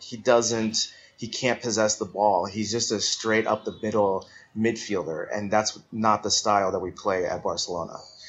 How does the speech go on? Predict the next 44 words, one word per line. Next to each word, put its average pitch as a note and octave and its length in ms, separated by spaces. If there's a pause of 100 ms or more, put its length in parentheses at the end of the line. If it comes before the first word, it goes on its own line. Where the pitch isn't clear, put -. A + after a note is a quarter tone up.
(120)
So G2+ 180
I'm F#2 120
sorry, F#2+ 280
Mario, F2+ 280
but, F2 400
uh, D2 280 (400)
you G2+ 80
know, E2+ 80
Paulinho's G#2+ 500
not G2 180
gonna F#2+ 120
get F#2+ 140
that F2+ 100
much E2+ 200
playing G#2 280
time, F#2+ 360
and G2+ 140
if G2 80
he G2+ 80
does, G2 380
then F2 340 (260)
it's G2 140
gonna G#2 140
be F#2+ 100
a F2 80
long F2+ 480
season. F2 440
If E2 140
Paulinho G2+ 400
gets - 440
a - 80
lot F#2+ 180
of G2+ 80
playing G#2 280
time G#2+ 200
this A2 220
year, G#2+ 160
it's G2+ 100
gonna F2+ 160
be F2 140
a E2 60
really F#2 320
long D#2+ 240
season. D2+ 440